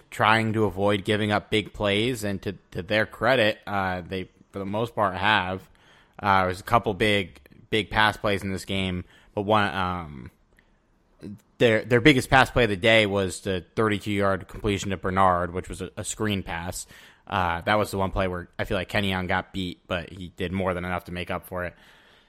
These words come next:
The only other big one was, or hit a couple big ones, but the only other thirty yard completion was the one to Tyler Johnson, which that one was a little concerning, but listen, man, it happens. Uh, the defense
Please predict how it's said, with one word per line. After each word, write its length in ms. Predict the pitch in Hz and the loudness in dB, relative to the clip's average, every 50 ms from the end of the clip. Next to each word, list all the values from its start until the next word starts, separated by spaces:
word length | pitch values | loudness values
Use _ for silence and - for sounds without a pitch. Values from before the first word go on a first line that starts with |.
| _ _ _ _ _ _ _ _ _ _ - | _ _ _ _ _ _ _ _ _ _ -2
The 140 | 127 135 | 6 10
only 340 | 147 165 165 151 160 170 170 | 12 12 12 12 10 10 8
other 160 | 170 175 165 | 10 8 8
big 160 | 131 120 120 110 | 8 8 6 4
one 160 | 113 113 110 | 4 2 2
was, 320 | 113 107 95 - - - - - | 2 0 -2 -4 -10 -12 -6 0
or 300 | 120 104 95 90 90 - - - - | 2 2 2 2 0 -4 -10 -16 -12
hit 160 | - 107 107 95 | -6 -6 -4 -4
a 20 | |
couple 240 | - 110 95 - 90 | -4 -4 -6 -6 -6
big 200 | - 98 95 90 | -6 -4 -4 -4
ones, 160 | 90 92 - | -8 -10 -10
but 120 | - 104 | -10 -4
the 120 | 95 117 120 | -2 0 2
only 160 | 123 123 117 | 4 4 6
other 120 | 110 104 | 6 4
thirty 300 | 95 - - 117 113 110 | 4 2 2 2 2 2
yard 420 | 107 107 113 113 117 113 101 92 - | 2 2 4 4 4 2 0 -2 -8
completion 520 | - 92 92 - 113 101 95 - 107 101 | -16 -16 -10 -8 -6 -6 -6 -6 -6 -4
was 180 | 98 98 92 - | -4 -4 -4 -6
the 120 | - 107 | -6 -8
one 320 | 95 95 101 101 98 95 - | -6 -4 -2 -2 -2 -4 -6
to 400 | - - 101 95 92 90 87 85 | -8 -6 -6 -4 -4 -6 -8 -10
Tyler 340 | - - 107 107 104 95 92 | -2 2 2 4 4 2 0
Johnson, 480 | 82 - 98 92 92 87 - 92 87 | -2 -2 -2 -2 -2 -2 -6 -10 -10
which 180 | 85 92 92 - - _ _ - | -12 -12 -14 -16 -20 _ _ 0
that 280 | 110 135 147 175 139 - | 4 8 8 8 8 6
one 160 | 208 208 214 | 2 2 2
was 160 | 220 208 170 | 0 0 0
a 40 | 185 | 0
little 160 | 202 185 180 | -2 -2 -2
concerning, 640 | - 190 160 - - 180 160 165 160 160 160 156 143 | -2 -4 -4 -2 0 2 2 2 2 2 0 0 0
but 320 | 127 127 120 113 - - | 0 2 2 2 0 0
listen, 260 | 113 104 - - 95 | -2 -4 -4 -4 -6
man, 160 | 92 92 90 92 | -6 -6 -6 -6
it 80 | 92 | -6
happens. 580 | 80 92 92 87 85 - - 80 80 87 - - - | -6 -6 -6 -6 -6 -8 -12 -14 -14 -14 -14 -12 -10
Uh, 280 | 98 95 90 85 82 - - - - - - _ _ _ _ _ _ _ _ _ _ _ _ - | -8 -8 -6 -8 -10 -12 -16 -20 -20 -20 -20 _ _ _ _ _ _ _ _ _ _ _ _ -8
the 180 | 117 123 135 | -4 -4 -2
defense 840 | 117 127 151 170 165 165 - 170 151 147 139 123 - - - - - | 4 6 6 6 6 6 6 6 6 6 4 2 -2 -6 -8 -10 -14